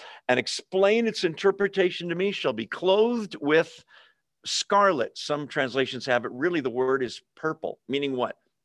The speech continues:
Royal color. "And have a necklace of gold around his neck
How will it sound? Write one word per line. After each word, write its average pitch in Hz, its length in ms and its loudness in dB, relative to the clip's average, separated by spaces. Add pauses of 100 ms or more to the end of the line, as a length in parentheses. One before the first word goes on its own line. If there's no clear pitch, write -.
Royal 113 720 2 (140)
color. 135 400 -4 (920)
"And 208 480 2 (440)
have 135 180 0
a 127 60 4
necklace 160 560 -2
of 131 100 -6
gold 160 260 4
around 147 200 0
his 127 160 -8
neck 175 320 -4